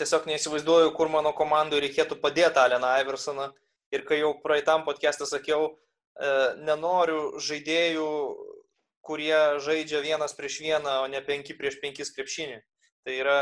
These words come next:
kai, kai sakėm, vienas žaidžia, keturi stovi, aš labai to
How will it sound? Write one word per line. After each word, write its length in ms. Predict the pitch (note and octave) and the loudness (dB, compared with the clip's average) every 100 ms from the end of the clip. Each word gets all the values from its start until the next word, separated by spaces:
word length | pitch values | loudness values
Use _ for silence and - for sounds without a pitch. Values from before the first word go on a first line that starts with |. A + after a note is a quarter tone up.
| C3 A#2+ A#2+ - | 2 0 -4 -6
kai, 420 | C3+ B2+ B2 - C#3 | -6 -6 -10 -10 -6
kai 140 | C3 | -6
sakėm, 460 | B2 C#3+ C#3 C3 A#2+ | -4 -2 -2 -4 -6
vienas 300 | C#3 C#3+ B2+ | -4 -2 -2
žaidžia, 240 | C#3+ C#3+ C#3 | -2 -2 -4
keturi 300 | C3+ C#3 C#3 | -6 -8 -8
stovi, 380 | D#3+ D3 C3 B2 | 0 2 2 -4
aš 80 | - | -6
labai 300 | C3 C3+ D3 D3 | -4 -2 -2 -2
to 80 | D3+ | -2